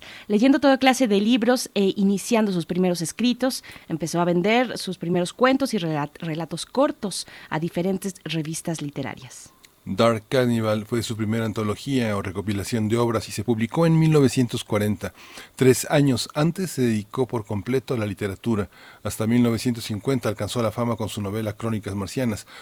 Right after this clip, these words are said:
Speaker 2: un clásico ya de la literatura de ciencia ficción.
Speaker 1: Su obra más conocida probablemente es Fahrenheit cuatrocientos cincuenta y uno, novela que es considerada como otro clásico de la literatura que publicó poco después de Crónicas Marcianas en el cincuenta y tres.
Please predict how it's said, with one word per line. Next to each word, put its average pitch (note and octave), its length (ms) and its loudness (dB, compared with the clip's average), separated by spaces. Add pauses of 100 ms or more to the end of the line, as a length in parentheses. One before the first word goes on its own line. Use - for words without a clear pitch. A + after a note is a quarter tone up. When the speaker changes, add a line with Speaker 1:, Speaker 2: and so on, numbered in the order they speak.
(160)
Speaker 2:
un G#2 80 -2
clásico - 400 -4
ya G#2 200 -2
de G2+ 100 -4
la F#2 100 -6
literatura F#2+ 580 -6
de F2+ 80 -8
ciencia G2 300 -8
ficción. F2+ 400 -8 (720)
Speaker 1:
Su F3+ 180 -4
obra G#3 240 4
más G#3 360 2
conocida C#4 540 2
probablemente C4 480 2
es F#3 140 -2
Fahrenheit E3+ 560 0
cuatrocientos E3 460 -8
cincuenta F3+ 380 -2
y G#3 120 2
uno, A#3 260 4 (260)
novela G#3+ 360 4
que G3+ 220 4
es G3+ 120 0
considerada G3 760 2
como - 420 0
otro G#3+ 280 2
clásico A3 520 0
de D#3 100 0
la D#3 120 -2
literatura A3 500 -2
que B3 100 0
publicó C4+ 560 2
poco C4 220 2
después F#3+ 380 0
de F#3+ 100 -2
Crónicas F#3 400 -2
Marcianas F#3+ 500 0
en D3 120 4
el C#3+ 60 -2
cincuenta C#3 380 -4
y C#3 40 -8
tres. - 480 -8